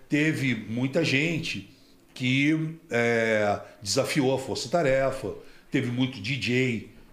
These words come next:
que, porra, gravava stories e falava, "Irmão, porra, tô entrando aqui no ar, vocês nunca vão chegar aqui", porque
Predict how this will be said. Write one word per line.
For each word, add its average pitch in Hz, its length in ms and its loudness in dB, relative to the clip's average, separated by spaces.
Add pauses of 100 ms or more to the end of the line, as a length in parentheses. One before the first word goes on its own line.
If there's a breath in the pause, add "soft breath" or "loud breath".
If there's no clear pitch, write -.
que, 110 280 0 (140)
porra, 117 460 0
gravava 101 800 0
stories 123 480 0
e - 40 -6
falava, 117 340 0
"Irmão, 160 640 0 (840 soft breath)
porra, 135 400 0
tô 147 160 -4
entrando 143 400 0
aqui 143 200 -2
no 135 120 0
ar, 151 540 0 (420 loud breath)
vocês 139 260 -6
nunca 156 280 -2
vão 143 180 -2
chegar 139 300 2
aqui", 156 760 0 (560 loud breath)
porque 147 480 0